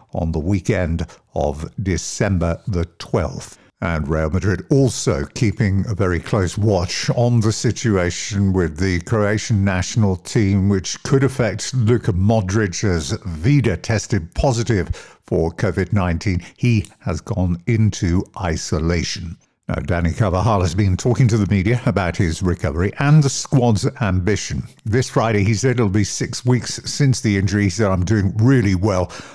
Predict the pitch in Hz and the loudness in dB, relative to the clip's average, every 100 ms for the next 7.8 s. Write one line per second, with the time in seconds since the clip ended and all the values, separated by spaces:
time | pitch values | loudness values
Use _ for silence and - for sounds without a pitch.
0 | - - 80 90 98 98 90 107 101 92 | -8 -4 -2 0 0 0 2 0 2 0
1 | 95 85 107 101 95 95 90 90 - 139 | 0 0 2 2 2 0 -2 -4 2 2
2 | 147 - 90 82 117 - - - - 85 | 2 -2 0 2 0 -2 -16 -8 -6 -4
3 | 87 85 87 - 98 101 92 90 - 85 | -2 0 0 0 -2 0 0 0 -2 0
4 | 90 92 - 104 87 82 - 113 107 110 | 0 -2 -2 -4 -2 -4 -2 0 2 2
5 | 107 101 95 90 90 95 80 92 80 - | 0 2 2 2 2 0 0 -2 -2 -8
6 | - - - 82 85 - 101 85 98 85 | -20 -8 -2 0 0 -2 -2 0 0 0
7 | 80 - 90 - 107 73 60 | -2 -2 -4 0 0 0 -4